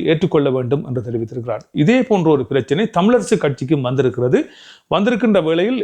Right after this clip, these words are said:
எவர் கையொப்பம் வைக்கவில்லையோ அவரது மனு மட்டும் நிராகரிக்கப்பட்டு மற்ற வேட்பு மனுக்கள் ஏற்றுக்கொள்ளப்பட்டிருக்கின்றன.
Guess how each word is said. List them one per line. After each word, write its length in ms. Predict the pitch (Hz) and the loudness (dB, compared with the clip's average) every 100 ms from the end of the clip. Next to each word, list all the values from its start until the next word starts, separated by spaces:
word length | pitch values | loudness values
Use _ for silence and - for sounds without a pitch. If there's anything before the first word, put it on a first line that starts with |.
| - | 2
எவர் 360 | 175 226 294 - | 2 4 0 -4
கையொப்பம் 500 | 170 196 190 214 175 | 0 0 2 0 0
வைக்கவில்லையோ 560 | 156 175 156 147 190 220 - | 0 0 0 2 2 2 0
அவரது 440 | 147 214 233 214 | 0 2 2 0
மனு 240 | 151 156 | -2 -4
மட்டும் 360 | 170 156 - 160 151 - | -2 -2 -2 -2 -4 -4
நிராகரிக்கப்பட்டு 840 | 135 165 139 135 117 - 113 127 339 - - _ - | 0 0 -2 -4 -4 -6 -2 0 0 -2 -20 _ -4
மற்ற 320 | 156 175 180 | -2 0 0
வேட்பு 300 | 160 165 170 | 2 0 0
மனுக்கள் 380 | 160 143 - 156 - | 0 0 0 -2 0
ஏற்றுக்கொள்ளப்பட்டிருக்கின்றன. 1080 | 156 156 151 139 135 120 113 123 127 127 | 0 0 0 0 0 -4 -6 -6 -2 -4